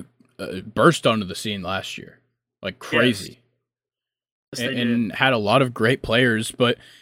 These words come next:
Speaker 1: it seems like they might end up being kind of the next Leipzig, Bayer Leverkusen type, like, send your players there, let 'em grow, and bring 'em back.
Speaker 2: Yeah, where, were they a top, like, seven team
Speaker 1: I think they were,
Speaker 2: last
Speaker 1: like,
Speaker 2: season?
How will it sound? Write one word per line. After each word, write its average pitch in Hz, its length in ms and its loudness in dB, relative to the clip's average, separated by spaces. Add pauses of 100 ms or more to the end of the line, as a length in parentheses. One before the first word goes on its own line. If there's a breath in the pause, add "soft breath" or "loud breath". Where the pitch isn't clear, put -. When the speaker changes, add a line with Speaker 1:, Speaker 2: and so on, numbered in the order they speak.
(120 loud breath)
Speaker 1:
it 139 160 0
seems 156 500 -2
like 143 220 2
they 143 180 2
might 135 340 0
end 139 160 0
up 131 160 0
being 131 300 2
kind 139 220 0
of 127 80 -2
the 123 100 -2
next 120 580 0
Leipzig, 127 1200 -2
Bayer 127 300 2
Leverkusen 127 1040 0
type, 127 380 2
like, 101 180 -4 (680 soft breath)
send 143 280 2
your 135 80 4
players 135 400 4
there, 131 180 4
let 127 180 4
'em 123 140 2
grow, 120 300 4
and 107 100 -4
bring 113 180 2
'em 104 120 -4
back. 98 400 -2 (680)
Speaker 2:
Yeah, 147 220 4
where, 214 360 6 (160)
were 165 160 0
they 226 140 6
a 359 80 -4
top, 240 420 -6
like, 151 320 0
seven 214 680 -2
team 349 340 -4 (460)
Speaker 1:
I 196 160 2
think 240 240 -2
they 143 100 0
were, 107 140 2
Speaker 2:
last - 100 6
Speaker 1:
like, 90 120 -4
Speaker 2:
season? 302 380 -6